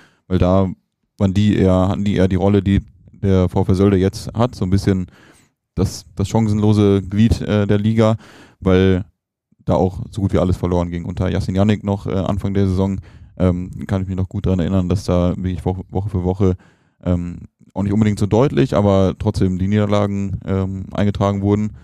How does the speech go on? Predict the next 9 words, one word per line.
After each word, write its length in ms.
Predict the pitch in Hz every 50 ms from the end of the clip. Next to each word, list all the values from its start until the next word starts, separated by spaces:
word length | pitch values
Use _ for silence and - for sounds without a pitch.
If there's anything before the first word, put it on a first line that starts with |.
| - _ _ _ _
Und, 340 | - - 95 92 92 - -
ähm, 300 | - 90 90 87 87 87
jetzt 280 | 87 95 90 - - 95
haben 140 | - 95 95
sie 60 | 92
sich 260 | 90 92 95 - - - - -
richtig 220 | 98 110 - -
gut 180 | - - 110 -
gefangen 480 | - - - 101 104 107 107 110 -